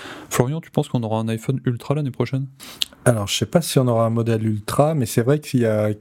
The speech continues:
Speaker 2: il y a des mouvements qui sont assez intéressants, et puis il y a des rumeurs aussi qui sont assez intéressantes sur le sujet.
Speaker 1: Hmm.
Speaker 2: Alors, c'est pas la première fois qu'il y a une, une distinction entre les modèles Pro. Il y en a eu, il y en a plus eu, il y en a eu de, de nouveaux.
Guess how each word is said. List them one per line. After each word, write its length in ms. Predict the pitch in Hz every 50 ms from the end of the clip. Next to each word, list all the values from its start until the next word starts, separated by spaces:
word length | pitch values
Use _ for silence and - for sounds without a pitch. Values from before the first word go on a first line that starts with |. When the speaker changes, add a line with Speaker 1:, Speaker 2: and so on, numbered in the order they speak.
| - - -
Speaker 2:
il 100 | 131 123
y 60 | 113
a 60 | 113 110
des 180 | 107 110 113
mouvements 360 | 117 120 120 117 123 135 139
qui 140 | 139 - 135
sont 160 | - - 127
assez 220 | 120 117 - - 135
intéressants, 640 | 123 - - - 123 120 113 - - - 135 135 131
et 20 |
puis 140 | 127 - 117
il 80 | 104
y 20 | 104
a 60 | 104
des 100 | 101 107
rumeurs 380 | 98 110 117 113 117 120 117 113
aussi 200 | 104 - - 120
qui 60 | -
sont 80 | -
assez 180 | 107 101 - 117
intéressantes 480 | 110 - - 107 107 - - 127 123 -
sur 140 | - - 110
le 60 | 101
sujet. 380 | - - 110 104 120 135 151 147 - - - -
Speaker 1:
Hmm. 60 | 123 113
Speaker 2:
Alors, 180 | 110 117 -
c'est 100 | - 127
pas 80 | - 135
la 100 | 131 135
première 240 | - - 139 135 -
fois 180 | - 151 147
qu'il 160 | 139 - 131 120
y 20 |
a 20 | 113
une, 480 | 113 110 110 107 104 104 104 101 101 -
une 160 | 104 107 101
distinction 560 | 104 110 - - 117 110 - - - 123 120
entre 180 | 117 113 - -
les 120 | 101 101
modèles 280 | 98 104 104 101 104 104
Pro. 400 | 101 - - - 139 151 170 170 - - - - - - - - - -
Il 40 | -
y 80 | 101 101
en 80 | 104
a 80 | 104 104
eu, 300 | 110 110 120 131 131 131
il 60 | 131
y 60 | 127
en 60 | 113 107
a 100 | 104 104
plus 220 | 104 - - 107
eu, 300 | 107 110 117 123 127 131
il 60 | 123
y 20 | 110
en 80 | 104
a 40 | 101
eu 100 | 104 104
de, 360 | 101 101 98 98 95 95 95
de 160 | 90 90 95
nouveaux. 380 | 95 101 98 101 113 131 151